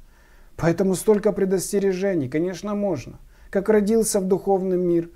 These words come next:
так и отошёл. Если мы, получивши познание истины, написано, произвольно грешим,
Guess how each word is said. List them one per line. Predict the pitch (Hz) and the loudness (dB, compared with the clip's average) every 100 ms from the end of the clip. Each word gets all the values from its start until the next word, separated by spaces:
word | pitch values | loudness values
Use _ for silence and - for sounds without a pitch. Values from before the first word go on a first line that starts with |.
| - - - - - | -20 -20 -20 -16 -4
так | 165 156 | -4 0
и | |
отошёл. | 170 160 165 - 180 120 - - - - - _ - - - - - - - - _ - - - - - - _ - | -2 -2 -4 -2 -2 -4 -8 -20 -20 -20 -20 _ -20 -20 -20 -20 -20 -20 -20 -20 _ -20 -20 -20 -20 -20 -20 _ -6
Если | 135 180 208 214 | 2 6 6 6
мы, | 208 208 | 4 4
получивши | 196 180 - 214 - 180 | 2 2 2 0 2 -2
познание | 185 170 165 190 185 175 170 | 0 0 0 0 2 2 0
истины, | 170 196 196 170 - 160 151 151 | -2 0 0 0 -2 0 0 0
написано, | 143 135 143 135 - 127 | -2 -4 -4 -4 -4 -4
произвольно | 123 156 160 147 147 175 170 151 143 | -2 2 2 0 0 2 2 2 0
грешим, | 131 135 123 - 180 196 160 113 | -2 -2 -4 -4 -2 0 -2 -4